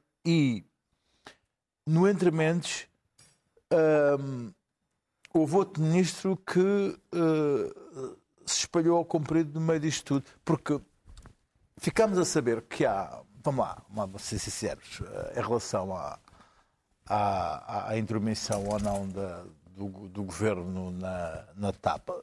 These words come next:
Tivemos um secretário de Estado que ainda ontem disse que era o secretário de Estado da tap.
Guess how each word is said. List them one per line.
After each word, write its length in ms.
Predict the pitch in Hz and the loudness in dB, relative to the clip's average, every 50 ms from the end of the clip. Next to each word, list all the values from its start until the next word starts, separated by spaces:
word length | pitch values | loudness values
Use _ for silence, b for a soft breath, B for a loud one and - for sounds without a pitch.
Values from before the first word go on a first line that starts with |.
| - _ | -14 _
Tivemos 220 | _ - 175 147 135 | _ 4 4 4 4
um 60 | 113 | 2
secretário 340 | - - - - - 110 104 | 0 -2 -2 0 0 0 0
de 60 | - | 0
Estado 320 | - - 110 101 95 - | -2 0 0 0 0 0
que 80 | - 117 | 0 0
ainda 160 | 113 107 101 | 0 2 2
ontem 320 | 101 104 104 - - 110 92 | 2 0 0 0 -2 -2 0
disse 240 | 95 104 98 - | 0 0 0 0
que 100 | - - | 2 2
era 140 | 113 110 113 | 4 4 4
o 60 | 113 | 2
secretário 320 | - - - - - 120 101 | 0 -4 -6 -4 -2 -2 -2
de 40 | - | 0
Estado 220 | - 127 123 113 | 0 -2 0 0
da 100 | 127 131 | -2 -2
tap. 520 | - - _ - 107 101 95 - _ - | -2 -4 _ 0 0 2 0 -2 _ -14